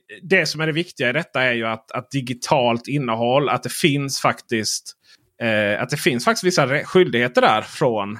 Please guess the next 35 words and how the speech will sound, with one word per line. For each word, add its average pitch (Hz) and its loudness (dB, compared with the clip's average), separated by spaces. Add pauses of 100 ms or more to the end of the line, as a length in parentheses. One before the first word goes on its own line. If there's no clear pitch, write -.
(500)
eh, 107 0
den 113 0
som 107 -2 (100)
tillhandahåller 110 -2
det. 165 2 (180)
Vi 139 0
har 135 4
också - -2
då 127 0
att, 104 -2 (460)
att 208 2
man 240 4
faktiskt 254 2
måste 269 0
upp-, 277 -2
att 208 2
man, 233 2
man 220 0
kan 240 2
inte 240 -2
bara 226 4
släppa 240 2
grejer 190 4
och 175 2
sen 190 4
bara 175 8
skita 202 2
i 247 4
det. 170 4 (220)
Så, 156 2 (380)
eh, 165 2
då 170 0
f-, 170 -10
får 180 -6
man 190 -6